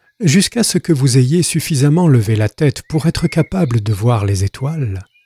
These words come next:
et ensuite suivi les instructions pour examiner le ciel jusqu'à ce que vous parveniez à repérer l'étoile polaire,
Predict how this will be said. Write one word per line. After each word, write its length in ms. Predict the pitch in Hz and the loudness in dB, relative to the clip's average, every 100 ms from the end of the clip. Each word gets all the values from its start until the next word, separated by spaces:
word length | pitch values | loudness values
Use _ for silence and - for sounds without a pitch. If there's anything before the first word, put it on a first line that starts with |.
| _ _ - | _ _ 0
et 140 | 120 | 2
ensuite 600 | 117 - 180 175 - - - _ _ _ _ | 2 2 0 -2 -4 -18 -20 _ _ _ _
suivi 420 | - 196 175 214 | -2 2 4 4
les 180 | 160 117 | 4 4
instructions 680 | 113 - 120 - - 202 151 | 4 2 -2 -4 -2 0 0
pour 180 | 120 110 | -2 -4
examiner 540 | 104 127 127 143 156 | 0 2 4 4 4
le 100 | 120 | 2
ciel 580 | - - 170 160 123 - | 0 -2 0 0 0 -2
jusqu'à 500 | 160 156 190 - 220 | 0 2 0 0 -4
ce 160 | - 160 | -4 -6
que 160 | - | -2
vous 160 | 135 107 | -2 -2
parveniez 720 | - 160 139 143 147 196 127 | -2 -4 2 4 4 4 2
à 100 | 107 | 0
repérer 480 | 92 98 120 113 147 | 0 -2 0 2 0
l'étoile 440 | 107 - - 98 | 0 -2 -4 -4
polaire, 640 | - 107 113 170 143 107 | -2 0 0 0 -2 -6